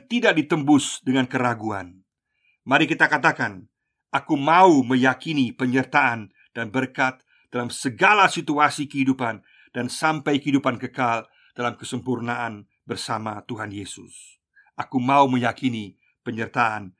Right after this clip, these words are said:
dan berkat Yesus dalam segala situasi kehidupan kita." Lima keharusan ilahi ini berkaitan dengan sikap kita secara pribadi, isi, dan tantangan pelayanan kita, serta keyakinan yang kita miliki.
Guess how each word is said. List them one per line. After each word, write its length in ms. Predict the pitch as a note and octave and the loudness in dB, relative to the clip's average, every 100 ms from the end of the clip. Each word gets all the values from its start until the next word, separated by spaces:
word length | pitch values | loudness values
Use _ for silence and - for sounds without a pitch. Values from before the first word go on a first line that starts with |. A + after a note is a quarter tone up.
| _ | _
dan 240 | - G#2 G2 | -12 -8 -8
berkat 320 | A2 - G#2+ | -8 -8 -8
Yesus 480 | A2+ - A2+ G2 - _ | -8 -10 -12 -14 -18 _
dalam 240 | _ A#2 - | _ -14 -14
segala 320 | - A2+ A2 | -10 -8 -8
situasi 480 | C3 A2+ G#2+ G2 G#2+ | -12 -10 -10 -12 -16
kehidupan 400 | B2 A2 G2+ F2+ | -14 -14 -16 -18
kita." 400 | - - E2+ _ _ _ _ _ _ _ _ _ _ _ _ _ _ B2 | -20 -20 -20 _ _ _ _ _ _ _ _ _ _ _ _ _ _ -2
Lima 320 | A3 B3+ A#3+ | 4 6 4
keharusan 560 | A#3 G3 G3 G3 G3 F3+ | 4 4 4 4 0 2
ilahi 400 | E3+ E3+ E3 D#3+ | 4 4 4 -2
ini 320 | B2+ G2 - _ _ _ | -2 -6 -16 _ _ _
berkaitan 560 | C3+ C3 D3 E3 E3 F#3+ | -4 0 4 4 4 2
dengan 240 | D#3 C#3+ | 2 -2
sikap 480 | - - G3+ G3+ F3 | -2 -6 2 2 2
kita 240 | F3+ E3+ | -4 2
secara 320 | C#3+ - C#3+ C3+ | 2 4 4 4
pribadi, 640 | C#3+ B2 B2 A2+ F#2+ F2+ _ _ _ | 0 0 0 -2 -12 -20 _ _ _
isi, 480 | F#3+ G#3 - B2+ F2+ _ _ _ _ - | -2 0 0 -4 -8 _ _ _ _ 0
dan 160 | B2+ | 0
tantangan 640 | B2+ D3 D3+ F#3+ G#3+ F#3 D#3 | 4 2 4 4 4 4 2
pelayanan 320 | D3+ C#3 C#3 | 4 4 4
kita, 480 | C3 C3+ C3+ C3+ - _ _ _ _ | 0 -2 -2 -2 -6 _ _ _ _
serta 320 | C#3+ C3+ C#3 | -6 0 -2
keyakinan 800 | - C3+ C3 - B3+ D#3 G2 - | 2 2 2 4 6 4 2 -8
yang 160 | B2+ B2 | -8 -6
kita 240 | B2 B2 | -4 -4
miliki. 500 | A2 G#2+ - F2 - | -4 -10 -12 -18 -20